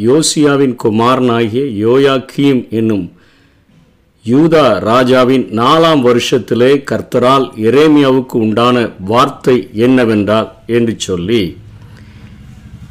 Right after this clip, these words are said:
இங்கே யோயாக்கீம் அரசாண்ட நாலாம் வருஷம், அதாவது கிமு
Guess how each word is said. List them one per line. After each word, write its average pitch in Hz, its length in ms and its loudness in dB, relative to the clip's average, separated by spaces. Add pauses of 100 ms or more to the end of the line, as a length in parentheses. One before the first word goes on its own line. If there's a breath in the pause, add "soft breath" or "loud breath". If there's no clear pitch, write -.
(260)
இங்கே 147 380 4
யோயாக்கீம் 156 1120 2
அரசாண்ட 131 640 0
நாலாம் 131 460 2
வருஷம், 113 440 0
அதாவது 117 500 0 (100)
கிமு 135 500 2